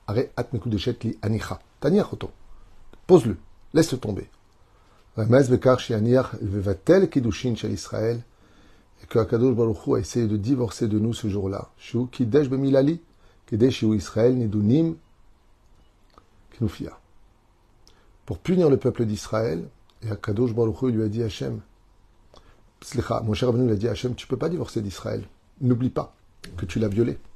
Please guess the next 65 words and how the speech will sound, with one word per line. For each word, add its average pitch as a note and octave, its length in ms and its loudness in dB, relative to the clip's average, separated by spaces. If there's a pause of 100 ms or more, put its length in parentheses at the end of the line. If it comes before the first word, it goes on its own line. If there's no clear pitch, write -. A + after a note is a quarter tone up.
(760)
Maintenant E3+ 240 -2
qu'il C#3 140 0
a - 40 4
fait C3 100 0
la B2 80 4
faute A#2 160 -2
du G#2 80 0
veau G#2 120 0
d'or, A#2 260 -4 (280)
tu - 140 -4
es A#2+ 40 4
attaché A#2+ 260 -2
par A#2 160 -2
le A#2 100 2
mot C3 200 0 (220)
li. D3+ 240 2 (640)
Et G2 80 -4
Akadosh G#2 400 -2
Baruch A2 240 -2
Hu, A#2 80 -6
qu'est-ce B2 160 -2
qu'il G#2+ 120 -4
dit B2+ 120 0
à A#2 60 0
Moshe, G#2 260 -2
qui G2 200 -2
est G2+ 120 -2
rabbin, A2+ 320 0
qui - 140 -6
l'a G#2+ 100 -2
marié ? A#2 380 -2 (540)
Il C#3 60 4
lui D#3+ 80 4
dit, E3+ 60 2
ben, B2+ 120 0
fais-moi C#3+ 280 0
un D3+ 80 2
din, E3+ 220 0 (160)
annule-moi C3 540 4
le C#3 100 8
li D#3+ 240 6
que G#2+ 60 -8
j'ai A2+ 180 2
dit. G#3 240 0 (340)
Comme A2 160 -2
ça, B2 300 4
je G2+ 100 -2
peux A#2+ 140 -2
divorcer G#2+ 360 -2
du A2+ 60 0
peuple G#2 280 -2
d'Israël G2+ 320 -2
qui C3 120 -2
vient A2 100 2
de A2+ 40 0
me G#2 80 0
trahir B2+ 320 0
alors G#2+ 180 -6
que A2 80 -4
je F2+ 100 -2
lui G#2+ 80 2
ai - 20 -2
donné G#2 220 -6
la G2+ 120 -8
Torah. - 320 -12